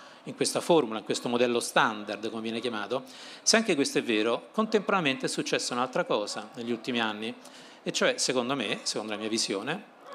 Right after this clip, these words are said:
abbiamo raggiunto una sorta di limite dello sviluppo delle, delle risorse, letteralmente. E mi spiego.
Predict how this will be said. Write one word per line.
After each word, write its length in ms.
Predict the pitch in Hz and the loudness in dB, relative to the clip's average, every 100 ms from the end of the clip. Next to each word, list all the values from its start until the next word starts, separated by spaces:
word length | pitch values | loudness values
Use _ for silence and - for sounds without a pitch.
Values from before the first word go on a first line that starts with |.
| - - - - - - - | -16 -20 -20 -20 -20 -20 -14
abbiamo 280 | 135 170 202 | -2 2 4
raggiunto 480 | 226 147 143 156 139 | 2 0 -4 -2 -2
una 100 | 120 | 0
sorta 380 | - 135 - | 2 0 -2
di 160 | 113 131 | -2 0
limite 560 | 165 170 113 - 104 104 - - - - | 0 0 0 -2 -6 -6 -16 -20 -20 -18
dello 340 | - 123 123 | -2 0 2
sviluppo 800 | 113 131 127 131 - - 120 123 - - - - | 0 -2 0 0 -2 -2 -2 -4 -16 -20 -20 -16
delle, 600 | 170 123 120 113 113 123 | -2 0 2 2 0 0
delle 240 | 123 139 | 0 0
risorse, 560 | 147 143 254 190 - - | -2 2 2 2 -2 -4
letteralmente. 1000 | 98 - 113 110 107 104 95 - 107 - - - - | -6 -6 -6 -4 -6 -10 -12 -10 -10 -12 -18 -18 -6
E 80 | 147 | -2
mi 100 | 139 | 0
spiego. 520 | - 110 101 101 - | 0 -2 -2 -6 -8